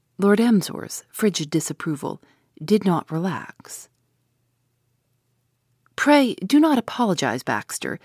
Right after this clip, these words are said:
the desire for food is human. It is your boisterous mode of securing and conveying it that I deprecate.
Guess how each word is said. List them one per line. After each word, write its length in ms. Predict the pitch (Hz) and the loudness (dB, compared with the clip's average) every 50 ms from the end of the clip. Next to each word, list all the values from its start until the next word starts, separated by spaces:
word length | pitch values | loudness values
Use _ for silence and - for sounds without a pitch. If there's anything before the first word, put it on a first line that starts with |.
| - - _ _ _ _ | -20 -20 _ _ _ _
the 100 | 190 220 | 2 2
desire 320 | 226 220 269 285 302 302 | 4 6 6 6 6 4
for 140 | 269 - 214 | 4 2 0
food 220 | 202 - 226 208 214 | 0 0 0 0 0
is 100 | 202 - | -4 -6
human. 460 | - - 302 220 139 - - - - - _ _ _ _ _ _ _ _ _ _ _ _ | 0 4 4 4 4 2 -2 -6 -8 -10 _ _ _ _ _ _ _ _ _ _ _ _
It 140 | - 240 254 | 2 6 6
is 160 | 311 294 - | 6 6 6
your 80 | 269 208 | 2 2
boisterous 580 | 180 - 240 269 254 - - - 202 185 - | 2 4 4 4 4 2 0 -2 -2 0 2
mode 300 | 196 202 220 220 214 208 | 4 4 6 4 4 4
of 100 | 202 190 | 2 0
securing 720 | - - - - - - - 294 202 127 110 104 95 143 160 - - - _ | -2 -6 -10 -10 -6 0 0 2 2 2 0 -2 -4 -4 -6 -8 -16 -20 _
and 260 | - - 190 185 175 - | -4 0 0 0 0 0
conveying 540 | - 214 208 208 - 285 269 185 135 123 | 2 2 4 4 6 4 4 4 2 0
it 220 | 120 - - - - _ _ _ | -2 -6 -12 -16 -20 _ _ _
that 160 | - 170 170 160 | -8 -4 -2 0
I 140 | 151 147 | 0 0
deprecate. 640 | 143 - 151 - - 143 - - - - - - - | -2 -2 -4 -6 -6 -10 -12 -10 -12 -12 -14 -16 -20